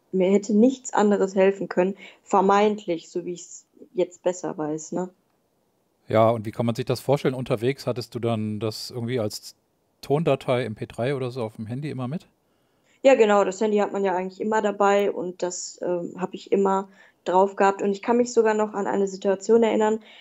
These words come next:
Speaker 1: da hatte mal jemand mein Handy in der Hand und, äh, ich wollte diese Datei weitergeben an jemanden, weil sie ja mir immer so super geholfen hat. Und dann wurde aus Versehen diese Tat-, Datei gelöscht und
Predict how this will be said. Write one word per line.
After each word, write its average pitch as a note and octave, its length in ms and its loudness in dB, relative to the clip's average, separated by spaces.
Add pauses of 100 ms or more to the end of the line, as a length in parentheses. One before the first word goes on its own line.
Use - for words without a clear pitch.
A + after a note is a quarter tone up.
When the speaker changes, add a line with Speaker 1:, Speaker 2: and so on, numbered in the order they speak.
Speaker 1:
da F#3+ 140 2
hatte G3+ 180 0
mal G3+ 440 4
jemand G3+ 400 2
mein F#3 220 0
Handy A3 280 2
in G#3 80 4
der F#3+ 120 2
Hand A#3+ 360 2
und, F#3 360 -2
äh, F3 200 -2
ich - 160 -4
wollte G3 500 4
diese F3+ 240 -2
Datei F3+ 420 -2
weitergeben A3+ 800 2
an A3 140 0
jemanden, A3+ 320 0
weil F3+ 140 2
sie F3 120 -2
ja F3+ 120 4
mir A3+ 340 4
immer G#3+ 180 2
so G#3+ 120 0
super A3 300 0
geholfen G#3 440 4
hat. G#3 220 -4 (520)
Und G#3+ 220 0
dann A#3 420 2 (320)
wurde G#3 260 4
aus A3+ 200 2
Versehen G#3+ 320 -2
diese G3+ 220 -6
Tat-, - 360 -8
Datei G#3 360 2
gelöscht G#3+ 500 0
und G3 320 -4